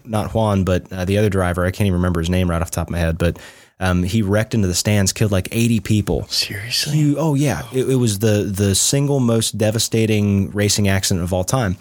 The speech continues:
Speaker 1: And Mercedes withdrew from racing entirely. They withdrew from the race. They withdrew from racing entirely up until nineteen eighty-three, I think it was. And that's when they started to get it back into other forms of racing. But, you know, they, they took almost a thirty-year hiatus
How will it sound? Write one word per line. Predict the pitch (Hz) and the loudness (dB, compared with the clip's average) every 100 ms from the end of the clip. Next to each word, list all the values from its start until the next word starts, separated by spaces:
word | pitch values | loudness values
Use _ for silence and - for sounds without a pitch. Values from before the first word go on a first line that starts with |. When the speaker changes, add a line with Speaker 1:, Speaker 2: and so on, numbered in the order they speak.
| - - - - | -10 -20 -12 -2
Speaker 1:
And | 107 | 0
Mercedes | 107 104 123 127 104 | 2 0 2 2 2
withdrew | 98 98 107 110 | 0 0 0 0
from | 101 | 2
racing | 98 98 92 | 2 2 0
entirely. | 82 101 113 69 - - | -2 0 0 -2 -6 -2
They | 104 | 2
withdrew | 95 90 101 | 2 2 -2
from | 95 85 | 0 -2
the | |
race. | 92 110 113 - | 0 2 0 0
They | 85 | -2
withdrew | 85 98 | 0 -2
from | - 90 | 0 0
racing | 92 95 95 | 0 0 0
entirely | 101 98 - 135 139 98 85 90 - - - - | 0 0 -2 0 2 0 0 -2 -6 -20 -18 -2
up | 107 110 | 0 2
until | 104 - 107 | 0 2 2
nineteen | 101 98 113 - 120 113 | 4 2 0 -2 0 2
eighty-three, | 104 107 101 - - 98 98 127 185 220 _ _ _ | 2 2 0 -2 -6 -6 0 0 0 -2 _ _ _
I | 147 | -6
think | - 170 | -2 -2
it | 175 | -2
was. | 175 180 175 - - _ _ | -2 0 -2 -4 -8 _ _
And | 113 104 101 | 0 2 2
that's | 113 - | 2 0
when | 123 | 0
they | 104 | 0
started | - 104 95 | 2 0 0
to | |
get | 101 | 0
it | |
back | 101 98 107 | 2 0 0
into | 98 | 0
other | 92 95 | 0 0
forms | 107 95 85 | 0 0 0
of | |
racing. | 95 139 92 82 - - - - | 0 0 0 -2 -6 -18 -20 -4
But, | 107 | 0
you | 113 | 2
know, | 95 | 2
they, | 107 | 2
they | 101 107 | 0 -2
took | 98 127 110 - - - | 0 0 0 -4 -14 -4
almost | 104 104 95 | 0 0 -2
a | |
thirty-year | - 113 104 98 92 | -2 0 2 0 0
hiatus | 90 104 - - - | 0 0 -2 -6 -8